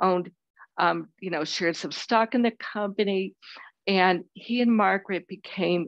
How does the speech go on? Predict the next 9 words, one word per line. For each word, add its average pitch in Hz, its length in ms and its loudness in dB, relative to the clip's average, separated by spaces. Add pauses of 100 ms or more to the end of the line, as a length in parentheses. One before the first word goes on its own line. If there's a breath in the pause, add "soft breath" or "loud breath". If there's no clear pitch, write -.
incredibly 196 880 0
wealthy 156 840 -2 (340 loud breath)
from 175 220 2
this 170 280 2
discovery. 165 880 -2 (640 soft breath)
And 202 520 4
in 208 180 2
the 208 140 2
spring 269 540 -2